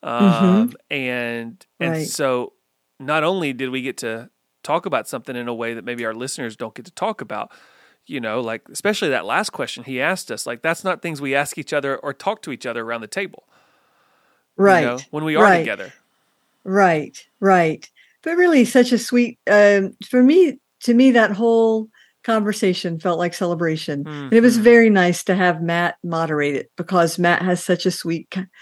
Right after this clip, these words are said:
Speaker 1: and gentle spirit
Speaker 2: He does.
Speaker 1: and, and was able to pull out, I think, the best of us. So,
Speaker 2: Yeah.
Speaker 1: um, I was just grateful, grateful for the chance to have it, and grateful to express things that, um, as you said, we don't always sit around talking about.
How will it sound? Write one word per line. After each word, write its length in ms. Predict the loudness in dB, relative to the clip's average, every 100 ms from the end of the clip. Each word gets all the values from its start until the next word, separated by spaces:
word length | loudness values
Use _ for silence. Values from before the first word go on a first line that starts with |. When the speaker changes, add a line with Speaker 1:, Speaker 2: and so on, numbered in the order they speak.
| -10 0
Speaker 1:
and 140 | 2
gentle 440 | 4 2 2 0 -2
spirit 640 | 0 4 6 6 2 -6
Speaker 2:
He 120 | -18 -8
does. 260 | -8 -2
Speaker 1:
and, 320 | 2 4 2 0
and 200 | 0 2
was 180 | 2 2
able 260 | 0 0 -2
to 120 | -6
pull 240 | -6 0
out, 220 | 2 2 -2 -8
I 120 | -6
think, 240 | -4 -4
the 80 | -2
best 300 | -2 -4 -4
of 80 | -2
us. 200 | -2 -2
So, 400 | 0 2 2 0
Speaker 2:
Yeah. 180 | 0 0
Speaker 1:
um, 220 | 0 -4 -8 _ _ _ -2
I 140 | 2
was 100 | 2 2
just 200 | -2 2
grateful, 600 | 2 2 0 0 -2 -8 -6
grateful 340 | 2 2 2 -4
for 120 | -4
the 80 | -2
chance 320 | -2 -2 -2
to 80 | 0
have 180 | 2 0
it, 80 |
and 80 | -2
grateful 300 | -4 -4 -6
to 140 | -2 0
express 520 | 0 -2 -2 -2 -2
things 400 | -4 -2 -4 -2
that, 240 | -2 -2 _ -20 -20 -20 _ -4
um, 240 | -2 -2
as 260 | 0 2 2
you 60 | 0
said, 280 | 0 0 0
we 80 |
don't 180 | 0 2
always 320 | 2 0 -2
sit 120 | -4 -6
around 260 | -4 -4
talking 260 | -6 -6 -8
about. 260 | -8 -10